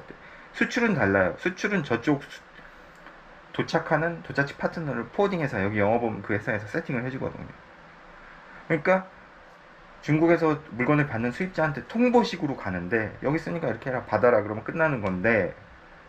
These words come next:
물론 저쪽 수입자가 하우스 포워더가 있는 경우도 있어요. 그런 경우는 더 쉽죠.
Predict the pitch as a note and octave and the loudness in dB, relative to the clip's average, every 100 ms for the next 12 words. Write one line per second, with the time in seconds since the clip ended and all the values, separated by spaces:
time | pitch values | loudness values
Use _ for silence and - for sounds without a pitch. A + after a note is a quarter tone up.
0 | - - - - - - - - - - | -20 -20 -20 -20 -20 -20 -20 -20 -20 -20
1 | - C#3 F3+ D3 B2+ - D3 C#3+ - - | 0 4 6 4 0 0 -2 -2 -16 -8
2 | G3 - E3 A2+ F#2+ F#2+ - F3+ F#3 - | -6 0 0 2 0 0 0 -2 -2 -2
3 | E3 D3+ C3+ F#2+ A2 B2 B2+ - - - | -2 0 0 -2 -4 -6 -8 -12 -14 -16
4 | - - C#3+ C3+ B2+ F#2+ F2 - - - | -8 -2 0 0 -2 -6 -10 -12 -12 -10